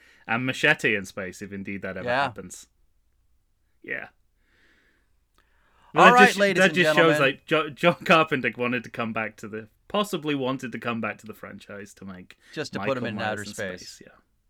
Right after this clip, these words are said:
Speaker 2: That's great. And terrible.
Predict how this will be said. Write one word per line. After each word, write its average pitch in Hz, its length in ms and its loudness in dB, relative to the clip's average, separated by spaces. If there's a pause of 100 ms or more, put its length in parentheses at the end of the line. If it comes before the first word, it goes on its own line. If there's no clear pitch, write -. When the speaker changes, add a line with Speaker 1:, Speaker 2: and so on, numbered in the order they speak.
(640)
Speaker 2:
That's 120 180 -14
great. 95 360 -12 (1400)
And 107 180 -12
terrible. 107 460 -6